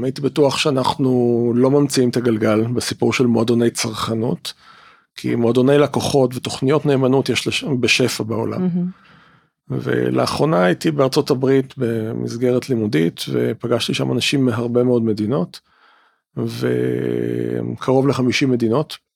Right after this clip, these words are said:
Speaker 2: מהמם.
Speaker 1: והצגתי את המודל שלנו, ומסתבר שהמודל שלנו הוא מודל מאוד מיוחד,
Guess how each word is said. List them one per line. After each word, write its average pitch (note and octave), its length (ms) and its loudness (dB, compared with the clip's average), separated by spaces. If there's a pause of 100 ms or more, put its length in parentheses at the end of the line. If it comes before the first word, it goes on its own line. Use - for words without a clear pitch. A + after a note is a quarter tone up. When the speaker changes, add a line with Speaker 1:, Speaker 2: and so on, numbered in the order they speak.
(100)
Speaker 2:
מהמם. E3+ 320 2
Speaker 1:
והצגתי B2+ 880 0
את C#3 120 2
המודל B2 400 4
שלנו, A#2 460 0 (760)
ומסתבר B2+ 400 0
שהמודל D3+ 440 2
שלנו D#3 280 4
הוא C#3 100 4
מודל B2+ 320 4
מאוד D3 380 2
מיוחד, C3 480 2